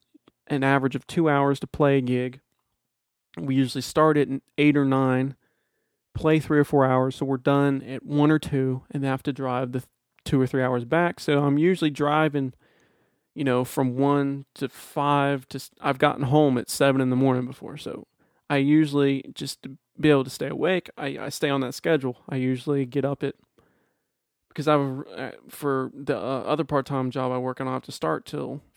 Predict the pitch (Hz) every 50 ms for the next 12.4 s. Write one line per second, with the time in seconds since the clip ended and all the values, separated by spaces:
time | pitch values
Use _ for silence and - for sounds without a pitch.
0 | _ - - 143 117 - 113 151 143 - _ _ _ _ _ _ _ _ _ _
1 | _ _ _ _ _ _ _ _ _ 151 147 147 151 147 127 120 123 139 - _
2 | _ _ _ _ _ _ _ _ _ _ _ _ - - 143 131 127 123 123 123
3 | 123 123 127 139 - - _ _ - 139 139 139 139 139 135 131 131 135 131 123
4 | 123 - 135 131 131 131 - - 131 120 - - _ _ _ - - 135 127 131
5 | 131 147 160 - _ _ _ _ _ _ _ _ _ _ _ _ _ 147 131 123
6 | 139 135 131 123 143 165 165 135 123 - - _ _ _ - 135 - - 135 -
7 | - 147 139 131 131 151 - - 151 135 135 - - 156 147 147 - - _ _
8 | _ _ _ _ _ _ _ _ _ _ _ _ _ _ _ _ _ _ _ _
9 | _ _ _ _ _ _ _ _ _ _ _ _ _ _ _ _ _ _ _ -
10 | 196 190 175 156 147 143 170 190 185 156 156 147 147 151 143 - 143 143 147 147
11 | 143 135 143 156 156 139 - - 143 127 127 127 131 131 127 123 123 123 - -
12 | 143 131 127 131 139 - - -